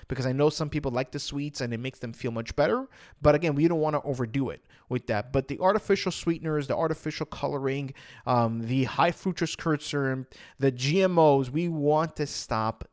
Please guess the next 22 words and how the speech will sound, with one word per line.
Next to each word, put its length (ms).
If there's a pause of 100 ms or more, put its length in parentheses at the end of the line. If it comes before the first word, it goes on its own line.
(160)
digesting 600
that, 200
because 300
it's 180
very 320
hard 320
on 120
the 100
body 420
and 100
it's 120
using 320
a 40
lot 160
of 100
energy, 420
and 200
we 120
need 500
the 180
energy, 400
guys. 400